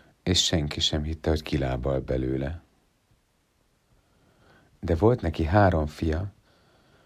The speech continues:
akik igen bánkódtak emiatt. A palota kertjébe mentek, és zokogtak egyre. Egyszer csak eléjük lépett egy öreg ember,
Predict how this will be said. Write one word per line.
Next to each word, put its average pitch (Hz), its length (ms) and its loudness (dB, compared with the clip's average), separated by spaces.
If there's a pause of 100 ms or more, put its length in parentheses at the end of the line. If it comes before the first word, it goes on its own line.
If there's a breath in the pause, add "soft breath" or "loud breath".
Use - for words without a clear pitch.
(200 soft breath)
akik 80 440 -4 (100)
igen 87 400 2
bánkódtak 76 760 0
emiatt. 78 640 -2 (760 soft breath)
A - 100 -2
palota 80 520 4
kertjébe 87 560 4
mentek, 82 440 -2
és 85 100 2
zokogtak 80 720 -2
egyre. 73 440 -6 (2250 soft breath)
Egyszer 147 420 4
csak - 360 -2 (920 soft breath)
eléjük 78 460 4
lépett 87 400 2
egy - 160 0
öreg 78 280 2
ember, 69 640 -2